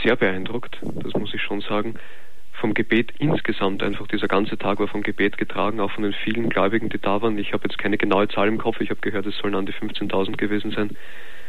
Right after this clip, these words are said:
Das ist etwas, das man einfach auch spürt innerlich, dass so gut gebetet wurde in Heiligenkreuz. Und die Rede hat uns überrascht, vor allem weil sie sehr lang war, sehr wesentlich und wie Sie schon am Anfang der Sendung gesagt haben, da zählt wirklich jeder Satz.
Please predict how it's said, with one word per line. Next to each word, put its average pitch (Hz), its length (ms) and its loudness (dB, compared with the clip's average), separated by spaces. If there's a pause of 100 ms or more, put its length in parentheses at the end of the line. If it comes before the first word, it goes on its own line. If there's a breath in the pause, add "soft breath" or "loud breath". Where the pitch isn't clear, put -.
(140 loud breath)
Das - 140 0
ist 101 100 0
etwas, - 260 2
das 101 180 0
man 98 140 2
einfach 98 280 2
auch 101 160 0
spürt 117 420 2
innerlich, 113 460 2 (480 loud breath)
dass 101 140 0
so 104 420 2 (100)
gut 127 200 0
gebetet - 460 0
wurde 104 220 2
in 104 140 0
Heiligenkreuz. 101 540 2 (580 loud breath)
Und 101 300 0 (360)
die 107 80 4
Rede 101 300 4
hat 107 100 2
uns 107 120 0
überrascht, 101 520 2
vor 101 120 2
allem 101 120 2
weil 101 80 0
sie 101 220 -2
sehr 104 120 4
lang 101 280 2
war, 120 160 2 (640 loud breath)
sehr 104 180 4
wesentlich 104 520 2
und 104 120 -2
wie 101 80 0
Sie 104 100 -2
schon 104 120 0
am 101 80 2
Anfang 95 240 2
der 104 100 0
Sendung 101 300 0
gesagt 101 400 0
haben, 104 240 0 (580 loud breath)
da 104 120 0
zählt 95 260 0
wirklich 101 240 -2
jeder 98 200 0
Satz. 90 240 -2